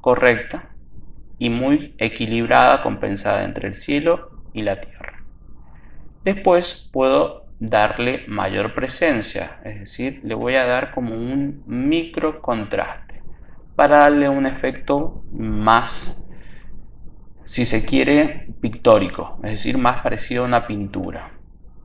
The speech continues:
Igual con claridad, ¿no? Fíjense que si yo le diese, en el caso de la textura, para el lado negativo, estoy como desvaneciéndola, como un efecto de sueño.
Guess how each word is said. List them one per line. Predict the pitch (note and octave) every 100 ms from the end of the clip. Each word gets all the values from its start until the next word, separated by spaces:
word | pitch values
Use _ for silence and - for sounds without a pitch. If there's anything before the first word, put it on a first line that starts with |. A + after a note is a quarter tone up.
| - - - F#3 -
Igual | A#2+ A2 G#2+ A2 A#2+
con | A#2 A#2 A2+
claridad, | - G#2 G2+ C3 D#3 E3+ - - - - - - - - - -
¿no? | - D3 -
Fíjense | A2 A2 A2
que | A#2+
si | A#2 G#2+
yo | A2+
le | A2+ A2+
diese, | A2+ A2 - - - - - - - - - - -
en | - G#2
el | G2
caso | G2 A2 - A#2
de | G#2+
la | G#2+ G#2
textura, | G#2 - - B2 G2 F2 - - - - - - - - - -
para | F#2+ F#2+
el | G#2
lado | A2+
negativo, | B2+ C3+ C3+ - B2+ C3 E3+ - -
estoy | G#2+ - A#2+ A#2+
como | C3 B2 C3 C3+ -
desvaneciéndola, | G#2+ G2+ G2+ G#2+ G2+ G2+ - A#2+ G#2+ G2+ - - - - - - -
como | G2+ G#2
un | G#2+
efecto | G#2+ A2+ A2 - A2
de | G#2+ A2+ - -
sueño. | - B2 A2+ G2+ F#2+ F#2 -